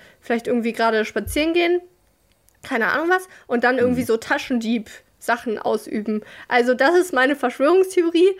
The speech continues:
Speaker 2: Boah, also da bist du echt einer guten Sch-, äh, Sache auf der Spur, würde ich sagen. Also ich, wenn du sagst, die sprechen wirklich immer fast dasselbe,
Speaker 1: Ey.
Speaker 2: kann ich mir voll gut vorstellen.
Speaker 1: Boah, und ich hab, ah, nee, jetzt, jetzt noch mal ganz,
Speaker 2: <gasps>
Speaker 1: ganz verrückt.
Speaker 2: Okay.
Speaker 1: Einer hat mich zweimal angesprochen.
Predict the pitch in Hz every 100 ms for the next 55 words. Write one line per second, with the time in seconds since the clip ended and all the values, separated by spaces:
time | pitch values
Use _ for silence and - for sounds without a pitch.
0 | - 87 87 - - 98 98 98 123 113
1 | 113 - 156 151 156 165 160 156 - -
2 | - _ - 139 139 123 143 151 147 135
3 | 165 127 95 85 90 87 104 98 - -
4 | - 120 120 120 - - 107 - 117 123
5 | 117 117 113 117 120 117 85 135 117 147
6 | - _ - 302 311 104 101 98 101 107
7 | - - - 80 _ _ 240 247 254 -
8 | 349 - - - - 403 427 - - 302
9 | 320 269 - - 359 - - - - 311
10 | 359 - 285 285 254 233 226 - - 247
11 | 160 127 - 254 247 - - 151 262 -
12 | - _ - 349 392 302 403 339 - 294
13 | - 269 254 247 214 208 - 233 214 196